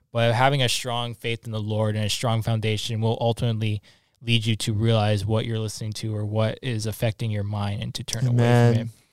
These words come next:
Speaker 1: And one
Speaker 2: Yeah.
Speaker 1: last verse I'll just leave, uh, Psalms one hundred, verse one through two. "Make,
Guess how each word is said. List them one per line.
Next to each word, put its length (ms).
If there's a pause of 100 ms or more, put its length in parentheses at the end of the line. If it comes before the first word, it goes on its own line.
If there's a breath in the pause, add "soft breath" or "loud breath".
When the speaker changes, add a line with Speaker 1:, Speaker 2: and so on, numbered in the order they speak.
(340 soft breath)
Speaker 1:
And 100
one 140
Speaker 2:
Yeah. 80
Speaker 1:
last 160
verse 340
I'll 100
just 240
leave, 340 (200)
uh, 420
Psalms 540
one 220
hundred, 380
verse 360
one 200
through 160
two. 300
"Make, 300